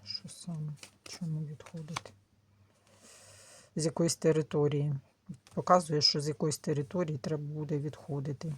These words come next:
як в минулому. Може, десь буде від-, е,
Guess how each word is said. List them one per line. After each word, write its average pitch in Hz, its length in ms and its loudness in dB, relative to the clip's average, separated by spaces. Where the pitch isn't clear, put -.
як 151 260 0
в 170 40 2
минулому. 143 640 2
Може, 160 200 2
десь 156 200 0
буде 151 300 0
від-, 147 280 -6
е, 147 320 0